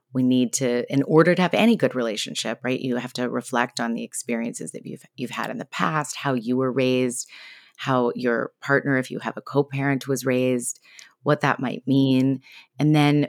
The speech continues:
we have to figure out how to get our own act together <laughs> in a way, like our own emotional act together. Um, and that's what I think of as regulation,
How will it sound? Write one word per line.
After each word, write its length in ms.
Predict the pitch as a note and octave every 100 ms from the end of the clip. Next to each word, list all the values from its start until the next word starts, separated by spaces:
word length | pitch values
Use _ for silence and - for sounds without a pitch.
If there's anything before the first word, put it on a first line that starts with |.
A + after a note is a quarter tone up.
| -
we 100 | D3
have 160 | D3+
to 100 | -
figure 280 | - D#3 D3+
out 180 | D3+ D3
how 180 | - D3
to 60 | C#3+
get 160 | C#3+
our 180 | C3+ C3
own 540 | C3+ B2 B2 A#2+ A#2+ B2 _ _ _ _ _ _ _ _ _ -
act 320 | B2+ - -
together 560 | C3+ A2+ G#2+ D#2 D#2+ -
<laughs> 120 | - D3+
in 100 | C#3+ D#3
a 100 | - -
way, 220 | B2 -
like 220 | C3+ C3+
our 120 | C#3 -
own 180 | C#3+ C#3
emotional 500 | C3+ C#3 C3+ D3 B2
act 300 | C#3 - -
together. 540 | D3+ B2 A#2+ D#2 C#3+ - - - - -
Um, 160 | D#3 D3+
and 120 | D3
that's 220 | C#3+ -
what 100 | D3
I 60 | C3+
think 200 | C3 B2
of 100 | B2+
as 240 | A#2 - _ -
regulation, 880 | C3 A2+ B2 B2 A#2+ - A#2 C#3